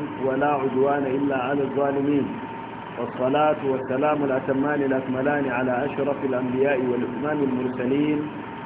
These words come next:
نبينا وحبيبنا محمد وعلى آله وصحبه والتابعين ومن تبعهم بإحسان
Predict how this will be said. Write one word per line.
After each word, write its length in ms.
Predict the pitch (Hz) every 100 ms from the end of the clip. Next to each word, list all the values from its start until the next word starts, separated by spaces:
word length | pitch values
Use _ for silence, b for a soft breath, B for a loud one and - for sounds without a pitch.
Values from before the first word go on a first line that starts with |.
| - -
نبينا 720 | 117 113 139 151 147 143 143 147
وحبيبنا 720 | 139 135 135 151 143 139 143 143
محمد 540 | 139 139 147 143 143 151 147 147 113
وعلى 380 | 135 139 139 135 127 151
آله 260 | 151 143 135 143
وصحبه 580 | 139 147 139 139 135 143 147 151 131
والتابعين 800 | 127 127 127 120 123 135 151 151 151 151 127
ومن 280 | 135 147 151
تبعهم 400 | 143 131 143 143 139
بإحسان 460 | 123 120 151 151